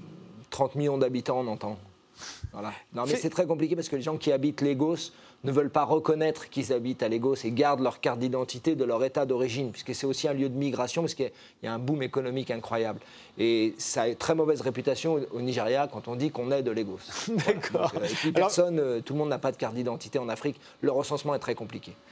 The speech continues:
Speaker 2: Fela Kuti, euh, c'était un musicien, un saxophoniste, c'est l'inventeur de l'afrobeat. Euh, euh, il est évidemment, euh, euh, très important, euh,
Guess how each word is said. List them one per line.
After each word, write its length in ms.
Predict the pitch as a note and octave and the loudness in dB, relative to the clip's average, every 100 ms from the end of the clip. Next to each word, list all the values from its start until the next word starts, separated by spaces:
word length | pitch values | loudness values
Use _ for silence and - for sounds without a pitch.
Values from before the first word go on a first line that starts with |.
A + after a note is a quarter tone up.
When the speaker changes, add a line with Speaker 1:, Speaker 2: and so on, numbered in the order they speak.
| - - | -14 2
Speaker 2:
Fela 240 | F#3 F#3+ | 4 6
Kuti, 600 | E3 G3 - F#3 F#3+ F#3 | 4 2 4 4 6 8
euh, 420 | E3 D3+ D3 C#3+ | 8 8 8 6
c'était 260 | C3+ D#3+ C#3 | 6 4 6
un 60 | D#3+ | 6
musicien, 640 | D3+ B2 C#3 - D#3 E3 | 6 4 2 2 2 4
un 60 | F#3 | 4
saxophoniste, 1080 | - D#3+ F3+ - D#3+ D3+ D#3+ F#3+ F#3+ - D3 | 4 4 4 4 2 2 2 0 -2 -2 -4
c'est 160 | - | -2
l'inventeur 520 | C#3+ C#3+ D3 - D#3+ | -4 -2 -4 -2 -2
de 240 | C#3 C#3 A#2+ - - - | 0 0 -2 -10 -14 0
l'afrobeat. 760 | E3 D#3+ - E3+ D3 F3+ G#3+ - - | 0 0 0 2 2 0 0 -4 -2
Euh, 320 | F3+ D#3 C#3+ C3 - - | 2 4 2 -2 -6 -4
euh, 920 | D3 C#3 C3+ C3 C3 C3 B2+ B2 B2 B2 | 0 2 4 4 4 4 2 0 -2 -4
il 120 | D3 | 0
est 260 | D3+ D3+ C#3 | 0 0 0
évidemment, 640 | D#3 D3 D#3+ D#3+ E3+ D#3 | -2 0 0 0 0 2
euh, 180 | C3+ B2 A2+ - - | 2 0 -4 -14 -4
euh, 260 | C#3 C#3 C#3+ | 0 2 0
très 320 | - G#3 D3+ | 2 0 2
important, 760 | F#3 D#3+ F3 - F#3 F#3 F3 D3+ | 0 0 -2 -2 -4 -2 -2 -2
euh, 360 | C#3 C3 B2+ | 0 0 0